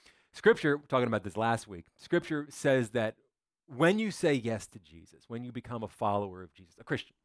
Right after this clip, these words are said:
if you will, um, the Holy Spirit enters your life, takes up residence in your heart, and begins to work,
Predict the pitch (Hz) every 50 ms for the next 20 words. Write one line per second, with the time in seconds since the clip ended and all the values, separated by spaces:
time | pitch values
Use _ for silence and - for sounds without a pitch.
0 | _ _ - 104 98 92 _ _ _ - _ _ _ _ _ _ - - 110 107
1 | 104 101 104 113 - - 104 110 147 156 151 135 - - 139 127 135 - - 127
2 | 123 - 139 127 113 135 135 117 110 113 113 113 104 - - - _ _ _ _
3 | _ _ _ _ _ _ - 156 151 143 - - 147 131 104 113 135 135 127 139
4 | 143 139 131 120 - - 143 127 120 120 120 120 110 - - 113 107 113 - 117
5 | 107 107 135 143 226 240 - - - 156 107 90 98 101 101 131 - _ -